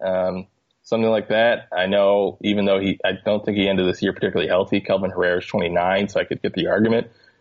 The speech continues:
for adding that guy, like, three, four years and assuming, like, hey, he'll be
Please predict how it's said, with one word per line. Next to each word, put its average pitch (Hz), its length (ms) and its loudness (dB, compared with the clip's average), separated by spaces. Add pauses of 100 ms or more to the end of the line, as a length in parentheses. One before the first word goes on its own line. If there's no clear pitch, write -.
(140)
for 110 420 2
adding 113 320 2
that 113 180 2
guy, 113 220 4
like, 110 240 2
three, 113 400 2
four 107 240 0
years 110 340 0
and 98 160 -2
assuming, 107 400 0
like, 98 280 0
hey, 104 220 2
he'll 101 200 0
be 101 380 0